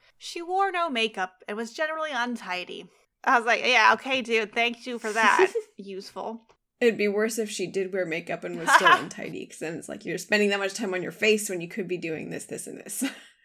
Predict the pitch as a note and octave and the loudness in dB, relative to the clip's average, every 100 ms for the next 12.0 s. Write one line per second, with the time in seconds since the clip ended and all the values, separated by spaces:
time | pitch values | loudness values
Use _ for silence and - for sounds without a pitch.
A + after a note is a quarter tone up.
0 | _ G#3+ G3+ - A#3+ D#4 F4+ F#4 - F4 | _ -4 -4 -6 -4 0 0 -2 -8 -8
1 | - D#4 C#4 A#3+ C#4+ G4 _ B3+ - C#4+ | -4 -2 -2 -4 -6 -8 _ -20 -8 -6
2 | D4 C#4+ - C4 D#4 D4 A#3 A3+ A#3 C4+ | -6 -12 -8 -6 -4 -2 -2 -2 -4 -10
3 | B3+ B3 C4+ C#4 G#3+ A#3 B3+ G#3+ - A3 | -2 -2 -2 -2 0 0 -2 -8 -8 -8
4 | G3+ G#3 C4 C4+ B3+ B3 D4+ - B3 A#3 | -2 0 -2 -2 -2 -2 -4 -4 -2 -2
5 | A#3 A#3 B3 A3+ - G#3+ G#3 G#3+ - G3+ | -4 -6 -6 -6 0 0 2 0 0 -2
6 | A#3+ B3 F#3+ F3 E3+ G#2+ A#3+ - _ _ | -2 -2 0 -2 -6 -6 -8 -10 _ _
7 | _ - D4 A#3+ A#3+ - F#4 F#4 C#4+ D4 | _ -10 -6 -4 -4 0 -2 -2 -2 2
8 | B3 D#4+ D#4 A3 A#3 A#3 A#3 G#3+ G#3 - | 2 2 -2 -6 -6 -4 -4 -4 -6 -6
9 | A3 A3 G#3+ - C4 F3+ F#3+ C#4 _ _ | -10 -8 -10 -12 -10 -4 -4 -6 _ _
10 | - B3 A#3+ - - D4+ E4 D4+ G#4+ B3 | -6 -6 -6 -12 2 6 6 4 -2 -2
11 | B3 A3+ - A#3+ A3+ A3+ B3+ C#4 C4 - | -2 -8 -4 -6 -4 -6 -8 -10 -12 -16